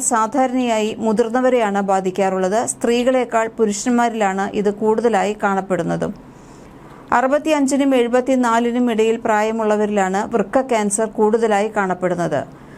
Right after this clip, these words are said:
സ്ത്രീകളെ അപേക്ഷിച്ച് പുരുഷന്മാർക്ക് വൃക്ക ക്യാൻസർ വരാനുള്ള സാധ്യത കൂടുതലാണ്. കുട്ടികളിൽ ഈ ക്യാൻസറിനുള്ള സാധ്യത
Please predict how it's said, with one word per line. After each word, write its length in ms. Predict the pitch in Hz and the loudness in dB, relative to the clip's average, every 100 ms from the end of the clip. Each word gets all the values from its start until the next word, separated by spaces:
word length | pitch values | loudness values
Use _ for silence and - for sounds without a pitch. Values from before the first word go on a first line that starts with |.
| - - | -18 -6
സ്ത്രീകളെ 420 | - 226 226 240 233 | 0 2 2 2 2
അപേക്ഷിച്ച് 440 | 220 220 226 220 233 | 0 -2 -2 -4 -2
പുരുഷന്മാർക്ക് 680 | 220 202 226 226 220 214 262 240 | -2 -2 -2 0 0 0 0 0
വൃക്ക 220 | 208 233 233 | -2 -2 -2
ക്യാൻസർ 360 | 214 208 233 220 | -2 -2 -2 0
വരാനുള്ള 460 | 214 214 214 220 233 | 0 0 0 0 0
സാധ്യത 460 | 226 202 202 247 214 220 | 0 0 0 0 0 0
കൂടുതലാണ്. 580 | 220 208 202 170 165 - - - - - - - - | 0 2 0 0 -4 -10 -14 -20 -20 -20 -20 -4 -2
കുട്ടികളിൽ 460 | 254 302 302 302 277 | 0 0 2 0 0
ഈ 20 | 262 | 0
ക്യാൻസറിനുള്ള 540 | 247 226 247 233 233 240 240 | 0 0 -2 0 2 2 2
സാധ്യത 380 | 214 202 214 | 0 2 0